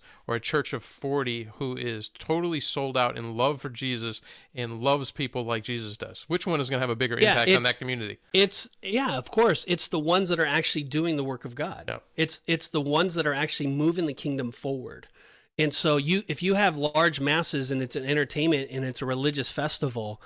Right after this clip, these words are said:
Speaker 2: that's one thing. But if you have people that are being trained to actually do the work of God,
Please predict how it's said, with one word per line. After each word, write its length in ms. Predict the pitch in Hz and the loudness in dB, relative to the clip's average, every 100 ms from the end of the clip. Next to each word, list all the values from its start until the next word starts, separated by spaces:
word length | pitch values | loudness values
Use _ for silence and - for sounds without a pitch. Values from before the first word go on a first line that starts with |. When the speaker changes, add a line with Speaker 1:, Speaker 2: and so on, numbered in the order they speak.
| - - _ - | -20 -20 _ 0
Speaker 2:
that's 240 | 151 - | 2 2
one 200 | 143 185 | 0 -2
thing. 280 | 185 127 123 | 0 -4 -2
But 100 | 131 | -4
if 140 | 131 165 | -4 -2
you 140 | 202 | -2
have 280 | 170 170 - | 0 -2 -2
people 260 | 180 170 147 | -6 -4 -2
that 120 | 139 | -2
are 80 | 135 | -4
being 240 | 139 131 | -6 -4
trained 560 | - - 151 175 151 131 | -4 -2 0 2 2 0
to 220 | 151 - | -4 -2
actually 400 | 143 - - 131 | -2 -2 -4 -4
do 320 | 120 139 165 | -4 0 0
the 100 | 151 | -2
work 300 | 131 139 - | -4 -6 -8
of 120 | 113 | -10
God, 480 | 113 156 185 101 | -6 -6 -4 -8